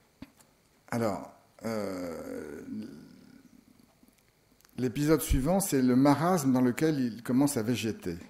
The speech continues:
hein. Il ne travaille plus depuis quelques années parce que son travail l'ennuie et que par ailleurs, il a reçu une donation de ses parents suffisamment importante pour ne pas avoir besoin de travailler pour vivre pendant quelque temps.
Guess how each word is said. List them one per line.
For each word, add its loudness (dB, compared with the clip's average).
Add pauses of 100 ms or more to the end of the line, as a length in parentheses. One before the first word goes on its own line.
(140)
hein. -6 (260)
Il -8
ne 0
travaille 2
plus 0
depuis 10
quelques -2
années 4
parce -4
que -2
son -2
travail 0
l'ennuie 4 (360)
et -4
que -10
par -2
ailleurs, 4
il 2
a -2
reçu -2
une 4
donation 0
de -4
ses -6
parents -4
suffisamment -6
importante -6
pour -2 (260)
ne -8
pas -4
avoir -6 (180)
besoin 0
de 4
travailler 2
pour -2
vivre 0 (320)
pendant 6
quelque -2
temps. 0